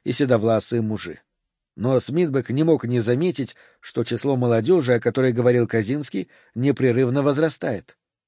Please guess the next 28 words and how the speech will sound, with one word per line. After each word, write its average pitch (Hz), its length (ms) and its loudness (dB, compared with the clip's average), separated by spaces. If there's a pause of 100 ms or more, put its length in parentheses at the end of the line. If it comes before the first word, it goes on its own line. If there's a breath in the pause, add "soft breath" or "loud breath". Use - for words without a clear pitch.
(120)
Банковские 117 640 0
операционисты, 110 880 -4 (220)
мелкие 120 400 0
брокеры, 131 500 0 (300)
трейдеры 139 520 2 (320)
пили 175 220 4
виски, 135 360 2
орали, 123 360 4
свистели 147 600 -4 (200 soft breath)
и, 120 80 -4
казалось, 131 440 0 (180 soft breath)
рвались 135 480 2
в 135 80 -4
бой. 123 260 -4 (540)
Смитбек 139 500 0
вспоминал, 127 560 0 (280 soft breath)
как 165 220 -2
мало 165 340 4
потребовалось 131 720 2
для 123 140 2
того, 156 300 2 (220 soft breath)
чтобы 135 320 0
они 151 160 0
начали 139 400 0
кидать 135 320 0
бутылки 139 480 0
в 101 100 0
мэра, 101 360 -2